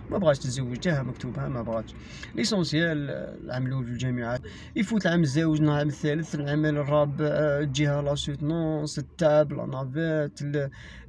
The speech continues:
آه، يقتلها الحافر، المشي، معناتها طموحها واحلامها، حبسوا تسمعوا هاد القصص باللي فلانه كملت وراهي قاعده،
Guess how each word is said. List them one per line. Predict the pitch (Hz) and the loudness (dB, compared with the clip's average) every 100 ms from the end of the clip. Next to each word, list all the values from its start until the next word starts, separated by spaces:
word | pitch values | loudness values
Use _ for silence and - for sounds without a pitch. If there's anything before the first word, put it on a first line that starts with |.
| - | -2
آه، | 160 156 | 0 0
يقتلها | 160 165 - 151 147 | 2 0 2 6 6
الحافر، | 139 151 147 139 165 | 6 4 4 2 0
المشي، | 165 151 151 143 156 180 - 170 160 | 0 2 2 2 2 4 4 2 2
معناتها | 151 147 147 | 2 0 0
طموحها | 147 156 156 151 151 | 0 0 2 0 0
واحلامها، | 147 151 156 156 156 156 | 0 0 0 2 2 2
حبسوا | 156 - - 175 160 | 0 -2 0 0 0
تسمعوا | - 151 151 | 0 0 2
هاد | 147 | 0
القصص | - 156 151 | -2 -4 -2
باللي | 139 147 147 | -2 -2 -2
فلانه | 147 147 151 | -2 0 0
كملت | 143 156 151 147 | 0 0 0 0
وراهي | 147 139 143 | -2 -2 0
قاعده، | 147 165 165 175 | 2 4 4 0